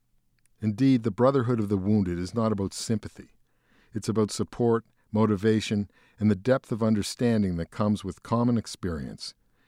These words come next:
It crosses military services, trades, units, gender,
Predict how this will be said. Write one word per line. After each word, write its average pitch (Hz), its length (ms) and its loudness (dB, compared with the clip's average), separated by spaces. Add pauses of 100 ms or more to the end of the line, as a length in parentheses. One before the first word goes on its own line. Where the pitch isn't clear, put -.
(220)
It 98 100 -10
crosses 104 420 0
military 101 460 -2
services, 117 640 -2 (220)
trades, 110 560 0 (320)
units, 107 520 2 (360)
gender, 98 460 -2